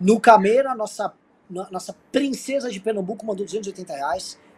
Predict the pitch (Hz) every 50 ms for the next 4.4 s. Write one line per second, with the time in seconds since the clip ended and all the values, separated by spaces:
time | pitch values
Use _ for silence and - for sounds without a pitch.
0 | _ _ - 294 294 - - 240 226 220 220 214 196 156 180 196 175 - - -
1 | 175 175 _ _ 143 156 214 240 220 220 202 - 180 185 - - 180 202 208 -
2 | 208 208 196 190 - - 190 160 185 196 196 190 165 180 180 180 - 170 175 170
3 | 156 - - - 208 202 - 202 208 190 185 170 165 185 180 - - - 214 226
4 | 226 208 165 160 170 175 - -